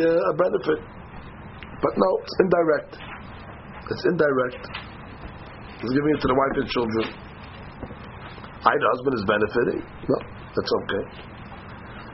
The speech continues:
Ve'lo yazun et behem-, behemto ben temea ben teora. Ah, but Reuben cannot feed the animal of, uh, Shimon, whether it's a tahor animal or it's a tameh animal. I guess because,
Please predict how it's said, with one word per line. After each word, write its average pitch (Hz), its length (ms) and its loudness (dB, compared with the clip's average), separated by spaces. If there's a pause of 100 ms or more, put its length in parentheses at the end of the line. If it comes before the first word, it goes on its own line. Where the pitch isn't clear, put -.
(140)
Ve'lo 131 260 6 (160)
yazun 147 380 2 (100)
et 110 160 -2
behem-, 110 360 4 (360)
behemto 117 440 6 (280)
ben 131 160 4
temea 120 400 4
ben 110 160 4
teora. 95 360 4 (640)
Ah, 113 460 4
but 92 180 0
Reuben 127 320 6
cannot 135 280 4
feed 123 200 -2
the 117 80 6
animal 120 480 2
of, - 720 0 (160)
uh, 110 200 4 (120)
Shimon, 92 320 2 (800)
whether 113 160 6
it's 110 160 2
a 98 80 -4
tahor 127 280 6 (140)
animal 123 240 2
or 117 140 6
it's 107 100 0
a 98 140 2
tameh 95 260 4 (140)
animal. 82 220 -6 (500)
I 98 100 6
guess 135 420 4 (760)
because, 120 400 4